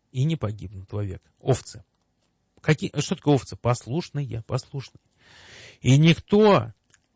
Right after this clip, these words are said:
не похитит их из руки моей. Отец мой, который дал мне их, больше всех.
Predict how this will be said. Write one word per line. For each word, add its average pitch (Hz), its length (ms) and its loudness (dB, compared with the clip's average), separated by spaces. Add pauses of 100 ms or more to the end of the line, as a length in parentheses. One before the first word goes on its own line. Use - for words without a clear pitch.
не 151 200 4
похитит 143 580 2
их 202 200 0
из 123 100 -2
руки 117 260 0
моей. 107 480 -4 (680)
Отец 240 420 4
мой, 175 160 2
который 165 400 4
дал 143 440 4
мне 135 400 2
их, 107 480 -8 (580)
больше 185 420 2
всех. - 420 -12